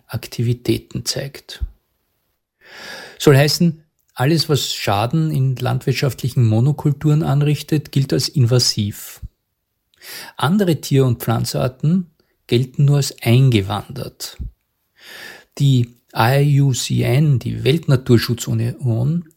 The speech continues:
verwaltet eine Online-Datenbank zu den One hundred of the world's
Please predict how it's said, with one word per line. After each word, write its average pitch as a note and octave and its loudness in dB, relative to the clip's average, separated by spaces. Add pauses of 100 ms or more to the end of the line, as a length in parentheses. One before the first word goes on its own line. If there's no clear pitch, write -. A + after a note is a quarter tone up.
verwaltet A#2+ -4
eine A#2+ 0
Online-Datenbank B2+ 0
zu - -6
den B2 2 (1000)
One B2+ 2
hundred B2+ 2
of - -10
the G#2+ 0
world's B2+ -2